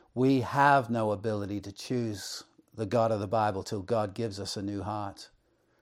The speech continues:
That's grace and grace alone. Only then will, uh, will we put our faith in Christ and be justified by faith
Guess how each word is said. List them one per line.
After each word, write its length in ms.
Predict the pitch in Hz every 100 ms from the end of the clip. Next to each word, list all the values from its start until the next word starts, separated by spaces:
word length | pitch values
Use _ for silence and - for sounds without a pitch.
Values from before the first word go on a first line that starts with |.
| _ _ _ _
That's 240 | - 104 -
grace 680 | - 107 104 - - - - _ _
and 120 | -
grace 320 | 104 107 101
alone. 520 | 104 101 104 95 90 - _ _ _ _ _ -
Only 260 | 123 123 127
then 240 | 139 139
will, 240 | 131 123
uh, 220 | 123 123 117
will 180 | 123 120
we 120 | 123
put 220 | - 165
our 100 | 139
faith 340 | - 131 117 120
in 120 | 107
Christ 420 | - 113 113 -
and 80 | 110
be 60 |
justified 640 | 104 135 131 - 113 117 107
by 200 | 110 110
faith 420 | - 127 117 107